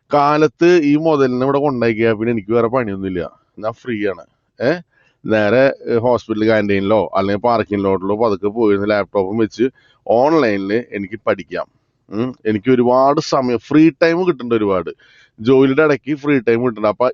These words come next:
ഈ കിട്ടുന്ന പൈസ, ഈ ഡ്രൈവർ ജോലിക്ക് നിന്നിട്ട് കിട്ടുന്ന പൈസ എന്ന് പറയുന്നത്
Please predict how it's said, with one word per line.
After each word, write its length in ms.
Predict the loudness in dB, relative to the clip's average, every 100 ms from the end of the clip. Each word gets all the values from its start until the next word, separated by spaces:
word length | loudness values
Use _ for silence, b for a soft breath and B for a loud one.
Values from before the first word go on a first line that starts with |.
| 2
ഈ 160 | 2
കിട്ടുന്ന 400 | 0 -4 -2 -2
പൈസ, 360 | 0 2 2 2 -2 -2
ഈ 80 | -4
ഡ്രൈവർ 440 | 0 2 2 0 2
ജോലിക്ക് 360 | 4 4 2
നിന്നിട്ട് 300 | 2 4 2
കിട്ടുന്ന 380 | 2 0 0 0
പൈസ 320 | 2 0 2
എന്ന് 200 | 0 0
പറയുന്നത് 540 | 0 2 2 2 0